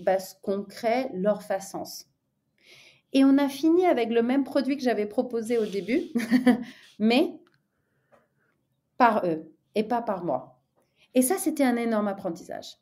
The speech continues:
Euh, de pouvoir adapter l'histoire, de pouvoir prendre le temps de, de comprendre quelle était leur narrative pour pouvoir, euh, du coup, ajuster et,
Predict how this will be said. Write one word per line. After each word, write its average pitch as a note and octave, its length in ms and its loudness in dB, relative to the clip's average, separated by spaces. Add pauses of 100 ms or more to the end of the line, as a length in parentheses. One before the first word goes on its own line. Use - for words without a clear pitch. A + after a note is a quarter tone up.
(540)
Euh, G3+ 260 4
de G#3+ 100 0
pouvoir B3 500 -2
adapter B3 400 0
l'histoire, A3 640 -2
de G#3 80 -8
pouvoir F#3 420 -4
prendre B3+ 460 2
le A3 200 -2
temps A#3 300 -4
de, E3+ 240 -6
de D#3+ 160 -8
comprendre G#3+ 720 -6
quelle G3+ 200 -6
était G3+ 220 -4
leur A3 360 0
narrative G#3 880 -6
pour F#3 180 -12
pouvoir, G#3 460 -2
euh, F3+ 160 -4
du F3+ 240 -12
coup, A3+ 360 -6
ajuster G3+ 540 -4 (220)
et, E3+ 280 -4